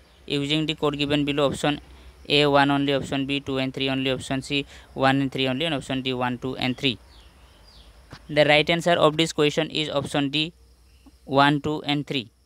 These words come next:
Let's see the next question. Which of the following statement is a true of the fundamental duties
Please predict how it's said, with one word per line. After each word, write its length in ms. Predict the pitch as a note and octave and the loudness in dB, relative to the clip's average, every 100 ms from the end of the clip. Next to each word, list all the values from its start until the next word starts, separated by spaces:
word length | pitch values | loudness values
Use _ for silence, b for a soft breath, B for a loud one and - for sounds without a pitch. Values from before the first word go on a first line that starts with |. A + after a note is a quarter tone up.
| _ _ _ _ _ _ _ _ - | _ _ _ _ _ _ _ _ -4
Let's 240 | C3+ D3 | 0 0
see 80 | E3+ | 2
the 120 | D#3+ | 0
next 220 | D#3+ D3+ | 2 -2
question. 360 | - D#3+ E3 D#3 | -4 -4 -4 -4
Which 180 | C#3+ C#3+ | -4 -4
of 140 | D3 | -6
the 200 | D3+ D3+ _ _ _ _ _ _ _ _ _ _ _ - b b b | -4 -6 _ _ _ _ _ _ _ _ _ _ _ -20 b b b
following 420 | - C#3+ D3+ E3 | 4 6 8 4
statement 500 | - D#3+ E3 D#3+ E3 _ _ _ _ - | 2 0 0 -2 -4 _ _ _ _ -8
is 200 | D3+ D#3+ | -2 0
a 180 | D#3 D#3 E3 _ _ _ _ _ _ _ _ _ _ - | 2 2 0 _ _ _ _ _ _ _ _ _ _ -2
true 240 | E3+ G3+ | 4 6
of 260 | F3 E3 D#3+ | 6 4 4
the 220 | F3 F3 _ _ _ _ | -4 -4 _ _ _ _
fundamental 580 | D#3 D3+ D#3+ D#3+ E3 D#3+ | 2 4 4 2 -2 -2
duties 420 | D3 C#3+ E3 | -2 0 -4